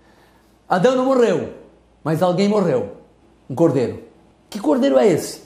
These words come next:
Apocalipse capítulo treze, verso oito. "E adoraram todos os moradores da terra cujos nomes não estavam escritos no livro da vida do cordeiro que foi imolado desde o princípio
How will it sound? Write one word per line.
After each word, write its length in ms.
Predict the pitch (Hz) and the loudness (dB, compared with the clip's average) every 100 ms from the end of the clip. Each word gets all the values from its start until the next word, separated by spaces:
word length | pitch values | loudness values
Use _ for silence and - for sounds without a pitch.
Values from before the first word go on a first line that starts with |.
| - | -16
Apocalipse 460 | 117 113 151 156 | -10 -8 -8 -8
capítulo 300 | - 165 170 | -8 -6 -6
treze, 360 | 175 180 185 131 | 0 0 0 -2
verso 380 | 104 101 - 160 | -6 -8 -2 2
oito. 400 | 156 156 - - - _ _ | 2 0 -8 -18 -20 _ _
"E 120 | 156 170 | 0 2
adoraram 680 | 160 160 165 196 208 196 | 4 2 4 2 2 0
todos 280 | 185 208 175 | 0 0 2
os 60 | 175 | 2
moradores 440 | 170 160 175 160 | 2 2 0 0
da 100 | 147 | -2
terra 300 | - 180 180 | 0 -2 0
cujos 340 | 175 156 147 | -2 -2 -4
nomes 340 | 135 175 196 156 | -2 0 0 0
não 240 | 175 202 | 0 0
estavam 340 | 165 - 185 180 | -2 -4 -2 -2
escritos 380 | 165 196 196 | -2 -4 -2
no 60 | 165 | 0
livro 180 | 175 190 | -2 -2
da 120 | 160 | -4
vida 280 | 139 180 175 | -2 -2 -2
do 100 | 160 | 0
cordeiro 420 | 170 151 180 165 | 0 2 2 2
que 100 | 143 | -2
foi 160 | 156 175 | -2 -2
imolado 440 | 160 160 180 156 | 0 0 0 -4
desde 440 | 143 147 208 233 190 | -2 2 2 2 -2
o 60 | |
princípio 640 | 156 156 156 214 202 208 | -2 -2 -2 -4 -4 -6